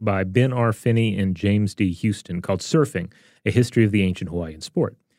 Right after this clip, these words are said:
And, uh, it's pretty insightful. They point out that, that all you need really to surf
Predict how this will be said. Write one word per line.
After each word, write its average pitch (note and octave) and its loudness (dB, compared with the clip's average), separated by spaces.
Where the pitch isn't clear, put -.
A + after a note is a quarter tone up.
And, A#2 2
uh, A#2+ 4
it's F3+ -2
pretty E3 2
insightful. A#2+ 0
They C3 2
point B2+ 0
out A2+ 0
that, A2 2
that A#2+ 0
all G3+ 0
you C3+ 0
need G#2+ 2
really F#2+ 2
to F#2 -10
surf F2 -2